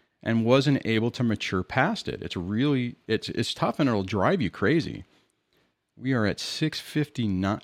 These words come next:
fifty-eight. I did this the other day too, so I have to make sure I pay attention so I don't, uh, screw this up. Um, let me just, instead of looking for these, I'll just read some of the stuff that, uh, moderator Debbie has put over here for me.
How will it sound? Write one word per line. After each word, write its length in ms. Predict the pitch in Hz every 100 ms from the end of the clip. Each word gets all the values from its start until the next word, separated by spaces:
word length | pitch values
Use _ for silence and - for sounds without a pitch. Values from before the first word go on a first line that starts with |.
| -
fifty-eight. 640 | 165 - 123 - 170 156
I 80 | 131
did 140 | 233
this 160 | 311 -
the 60 | 208
other 140 | 196
day 120 | 196
too, 320 | 170 170 78 - -
so 140 | 110
I 40 |
have 80 | 123
to 60 | 127
make 180 | 123 127
sure 200 | - 123
I 40 |
pay 200 | - 123
attention 520 | 104 - 117 - 65 - _ _ _
so 120 | - 82
I 40 |
don't, 240 | 90 82 98
uh, 140 | 78
screw 300 | - - 107
this 220 | 90 -
up. 240 | 95 76 - _ _ _ -
Um, 580 | 110 120 120 120 113 -
let 60 | 120
me 80 | 139
just, 180 | 127 - -
instead 320 | 110 - 127
of 60 |
looking 220 | 113 113 110
for 140 | 117
these, 500 | 113 113 110 104 101 -
I'll 100 | 101
just 200 | 95 104
read 460 | 95 101 101 95 - -
some 200 | - 107
of 40 | 90
the 80 |
stuff 260 | - 98 85
that, 240 | 92 85
uh, 340 | 95 85 82 80 85 _ _
moderator 440 | 92 92 92 87
Debbie 340 | 82 101 101 92
has 220 | 90 82
put 180 | - 101
over 220 | 98 90
here 160 | 90 82
for 280 | - 95
me. 240 | 95 95